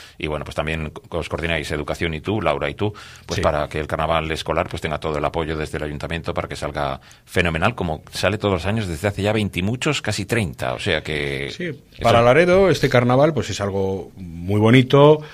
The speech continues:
Speaker 2: muy, muy bien organizado, pero cuidado que este carnaval es singular, ¿eh?
Speaker 1: Ujú.
Speaker 2: En el norte de España hay, hay poquitos y, y el año próximo animo a Laura a que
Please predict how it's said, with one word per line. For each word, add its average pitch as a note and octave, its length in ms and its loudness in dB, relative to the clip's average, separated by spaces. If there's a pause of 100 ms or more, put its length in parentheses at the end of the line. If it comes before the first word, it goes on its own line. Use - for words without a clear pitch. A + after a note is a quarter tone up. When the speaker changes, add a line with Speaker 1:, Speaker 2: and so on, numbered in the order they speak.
(140)
Speaker 2:
muy, F#2+ 520 0 (280)
muy A2 140 4
bien G#2 160 6
organizado, G#2+ 800 6 (480)
pero F#2+ 220 0
cuidado C#3 340 6
que D3+ 80 2
este C#3+ 160 2
carnaval A#2 1120 4
es G#2+ 180 -2
singular, G#2+ 540 6
¿eh? B2+ 100 -6 (200)
Speaker 1:
Ujú. E2+ 200 -2
Speaker 2:
En F2+ 220 -2
el F2+ 480 -2
norte A#2+ 220 2
de A#2+ 80 6
España C#3+ 420 2
hay, G2 320 2 (340)
hay G#2+ 140 2
poquitos B2+ 760 2 (520)
y, E2 720 -4 (420)
y E2+ 380 -4
el F2 360 0
año A#2 260 6
próximo C#3+ 640 4
animo A#2 340 8
a A2 40 8
Laura C#3 400 8
a F#2+ 80 0
que F2+ 440 -6